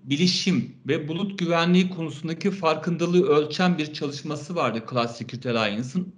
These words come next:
Onu da Türkçeleştirip yayınladık. Bu sene, e, Cloud Security Alliance'ın en önemli dokümanlarından Cloud Control Matrix adını vermesi. Hani burada belki denetim ve risk uzmanlarımız da vardır.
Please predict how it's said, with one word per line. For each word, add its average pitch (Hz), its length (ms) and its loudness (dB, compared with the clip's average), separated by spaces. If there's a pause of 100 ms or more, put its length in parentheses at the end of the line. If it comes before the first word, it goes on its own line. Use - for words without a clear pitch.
Onu 175 240 4
da 117 220 0
Türkçeleştirip - 800 -6
yayınladık. 107 580 -2 (960)
Bu 143 220 0
sene, 214 340 4
e, 151 1000 0 (680)
Cloud 170 200 6
Security 185 400 -2
Alliance'ın 180 520 2
en 180 180 2
önemli 160 340 0
dokümanlarından 147 920 -2
Cloud 165 240 2 (280)
Control 156 420 0
Matrix 156 440 -2
adını 143 260 -2
vermesi. 117 340 0
Hani 123 280 2
burada 147 300 -4
belki 143 220 -2
denetim 143 400 -2
ve 143 60 -2
risk 143 300 -8
uzmanlarımız 147 640 -2
da 139 120 6
vardır. 113 360 2